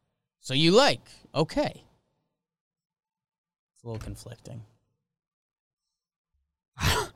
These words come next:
Speaker 2: I'm not conflicted. Your original
Speaker 1: You're
Speaker 2: interp-
Speaker 1: saying bullshit's in the details.
Speaker 2: Yes, fact.
Speaker 1: But when you're doing, like, an English or language arts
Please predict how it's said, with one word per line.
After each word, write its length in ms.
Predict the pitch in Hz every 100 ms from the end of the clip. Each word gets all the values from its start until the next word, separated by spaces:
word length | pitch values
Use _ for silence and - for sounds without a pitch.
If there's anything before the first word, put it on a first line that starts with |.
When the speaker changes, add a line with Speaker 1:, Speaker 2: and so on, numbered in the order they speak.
| _ -
Speaker 2:
I'm 220 | 127 160
not 160 | 117
conflicted. 520 | - 95 - 87 117 117 _ _ _ _ _ _ -
Your 180 | 135 123
original 380 | 135 147 147
Speaker 1:
You're 80 | 151
Speaker 2:
interp- 40 | 170
Speaker 1:
saying 280 | 160 180 165
bullshit's 480 | 180 180 180 170
in 80 | 170
the 80 | 156
details. 680 | 143 127 - - - - - - -
Speaker 2:
Yes, 360 | 120 - -
fact. 280 | - 104 -
Speaker 1:
But 120 | 151
when 220 | 147 156 156
you're 180 | 165
doing, 360 | 160 170 165 160
like, 220 | 147 143
an 100 | 131
English 440 | 127 143 147 143 135
or 80 |
language 320 | 131 131 123 135
arts 520 | 151 135 - -